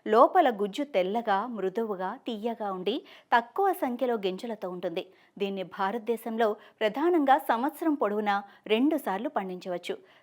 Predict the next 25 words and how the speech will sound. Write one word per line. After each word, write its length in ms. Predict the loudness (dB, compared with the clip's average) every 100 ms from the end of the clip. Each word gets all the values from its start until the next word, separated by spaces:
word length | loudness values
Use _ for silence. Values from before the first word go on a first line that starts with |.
| -4 2
సాధారణంగా 680 | 2 2 2 4 4 4 2
ఈ 100 | -2 0
చెట్లు 360 | 2 2 2 0 -12
జూన్, 360 | -4 0 0 0
జూలై 240 | 0 -2
నెలల్లో 400 | -2 -2 0 -2
పుష్పించి, 760 | -2 -6 -8 -6 -6 -2 -4 -4 -12 -4
నవంబర్, 500 | 2 4 4 4 4
డిసెంబర్ 460 | 2 -4 -4 -4 -4
మధ్యలో 520 | -4 -6 -4 -4 -4
పండ్లను 440 | 0 0 0 -10
ఇస్తుంది. 460 | -12 -10 -8 -8 -10 _ -20 -8
ఈ 120 | -6
కాలంలో 480 | 0 2 2 2 2
వచ్చే 240 | 2 0 0
పంట 280 | 0 0
నాణ్యత 500 | -2 0 0 -2 -4
పరంగా 500 | -4 -4 -2 2 0 0 -12 2
అత్యుత్తమంగా 760 | 2 2 -6 -2 0 0 -2 -4
ఉంటుంది. 400 | -4 -6 -6 -8 _ -4
అదేవిధంగా 680 | -2 -2 -4 0 6 4 4 -2 4
అక్టోబర్, 520 | 4 4 2 4 4
నవంబర్ 400 | 2 2 0 0
మధ్యలో 440 | 0 -2 -2 -2
పుష్పించిన 540 | -2 -4 -6 -8 -8